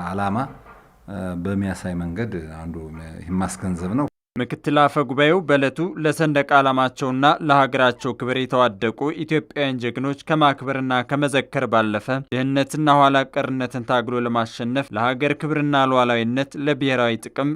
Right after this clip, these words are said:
Speaker 2: በጋራ ለመቆም ቃል የምንገባበት ይሆናልም ብለዋል።
Speaker 1: የድህነትና ኋላ ቀርነትን፣ እ፣ ታግለን፣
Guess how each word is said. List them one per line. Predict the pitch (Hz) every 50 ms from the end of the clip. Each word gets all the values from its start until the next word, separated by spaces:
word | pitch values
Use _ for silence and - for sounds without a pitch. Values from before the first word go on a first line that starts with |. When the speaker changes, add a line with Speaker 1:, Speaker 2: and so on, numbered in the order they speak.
| - -
Speaker 2:
በጋራ | - 147 - 127 135 131 127 120
ለመቆም | 113 113 107 110 110 107 - - 131 139 139 139 -
ቃል | - - 135 131
የምንገባበት | 123 120 117 113 110 104 104 101 101 104 101 - - 127 123 - -
ይሆናልም | - 139 135 127 120 110 104 101 104 113 123
ብለዋል። | 127 135 127 120 104 87 - - - - 113 95 92
Speaker 1:
የድህነትና | 87 90 82 101 104 107 101 95 90 - - 92 85 82 80 76
ኋላ | - 92 85 82 82
ቀርነትን፣ | 80 - 85 87 82 85 82 80 - 92 87 85 82 85 90 107 - - -
እ፣ | 107 98 92 85 82 80 80 80 78 78 82
ታግለን፣ | - - 92 90 82 80 82 80 80 80 80